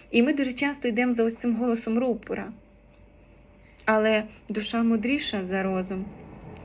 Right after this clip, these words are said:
В розум, е, в розуму дуже багато страхів, переконань, м, е, оцінки, его. Так? І коли ми йдемо за ним,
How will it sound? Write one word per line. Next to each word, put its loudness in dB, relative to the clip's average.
В 0
розум, 4
е, -6
в -4
розуму 4
дуже 0
багато -6
страхів, -4
переконань, 0
м, -2
е, -6
оцінки, 2
его. 4
Так? -2
І 0
коли 4
ми 0
йдемо -2
за 0
ним, 2